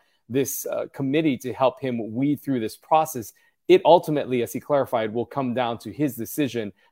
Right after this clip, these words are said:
but really relying on the committee to help filter through and, and really get, give their thoughts and insights into who they think should be leading the university. So those finalists will be given,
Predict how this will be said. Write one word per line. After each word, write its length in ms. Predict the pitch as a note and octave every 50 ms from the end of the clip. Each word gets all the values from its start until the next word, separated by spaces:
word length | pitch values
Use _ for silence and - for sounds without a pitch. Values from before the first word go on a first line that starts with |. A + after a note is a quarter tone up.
| -
but 100 | C#3 C#3
really 240 | B2+ C#3 D#3+ D#3+ D3+
relying 480 | B2 B2 A#2 A#2 B2 C3+ D3+ F3+ F#3 D#3+
on 80 | C3
the 60 | A#2+
committee 360 | - - A#2+ A2+ A2 G2 G#2+ G#2
to 160 | A2 A2 G2
help 320 | A#2 B2+ A#2+ G#2+ - -
filter 320 | - C#3+ C3 B2 - C3 A2
through 420 | - - C3 C3+ B2+ A#2+ A2 A2
and, 260 | - A#2+ A#2+ A#2 G#2+ A#2+
and 220 | B2 B2 A2 A#2
really 200 | D3 D#3 D3 C3
get, 220 | A2+ G#2+ B2+ A#2+ F#2+ G#2 - _ _ _ -
give 260 | C#3 C#3+ B2+ G#2+ G2
their 220 | B2 C3+ C#3+ D3+
thoughts 360 | D3+ - - B2 G#2+ G#2+ - -
and 120 | A#2 A#2
insights 480 | - A#2+ A2+ - - A#2+ G#2+ G#2 - - _ _ _ _ _ -
into 280 | C#3+ C#3 B2+ - B2+ A2
who 220 | - - E3 D#3+
they 260 | C3+ A2 C3+ D3 F3 G3
think 280 | - - C3 A#2 G#2
should 200 | - - A#2+ G2+
be 300 | E2+ A2+ G#2 G#2+ G#2+ G#2+ -
leading 320 | A#2 B2 B2 G#2+ A#2 A2+
the 60 | G#2
university. 420 | G#2+ G#2 G#2 G2 G#2+ G2 - - G2+
So 140 | - -
those 240 | A#2 B2 C3+ B2+ -
finalists 460 | - C#3 C3 C3 B2 A2 G#2 - -
will 200 | A2+ A2+ C#3 D#3+
be 140 | C3+ C3+ B2
given, 360 | G#2+ B2+ B2+ A#2 A#2+ A2+ G#2